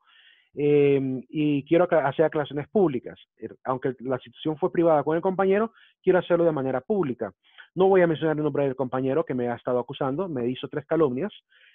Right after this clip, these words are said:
La primera calumnia dijo que yo había colocado cero en los trabajos, cosa que ya les demuestro en este, en este video que no es así. La segunda calumnia es que dice que yo he hablado mal de mis compañeros docentes, colegas de la Universidad Metropolitana,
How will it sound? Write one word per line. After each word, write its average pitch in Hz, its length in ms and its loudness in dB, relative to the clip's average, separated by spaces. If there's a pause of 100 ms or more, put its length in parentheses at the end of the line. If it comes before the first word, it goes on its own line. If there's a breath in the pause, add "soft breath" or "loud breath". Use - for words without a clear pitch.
La 117 100 -10
primera 143 240 0
calumnia 160 300 0
dijo 160 200 -2
que 143 120 -8
yo 139 100 -2
había 147 180 0
colocado 143 400 0
cero 151 140 -2
en 135 60 -6
los 127 100 -12
trabajos, 147 480 -2
cosa 143 220 -10
que 139 100 -6
ya 135 80 -2
les 135 80 -6
demuestro 143 440 -6 (240)
en 113 140 -8
este, 127 420 -4
en 113 120 -10
este 135 160 -12
video 139 320 -4 (220)
que 127 100 -6
no 127 100 -6
es 123 80 -12
así. 214 240 -8 (1120 loud breath)
La 165 100 0
segunda 202 220 4
calumnia 202 320 4
es 175 60 -8
que 190 80 2
dice 190 140 0
que 175 120 -2
yo 165 120 2
he 180 60 4
hablado 170 280 4
mal 160 160 0
de 165 80 -2
mis 151 140 -4
compañeros 143 440 -2
docentes, 143 460 -8
colegas 131 400 0
de 123 80 0
la 117 120 -2
Universidad 113 380 -6
Metropolitana, 131 720 -2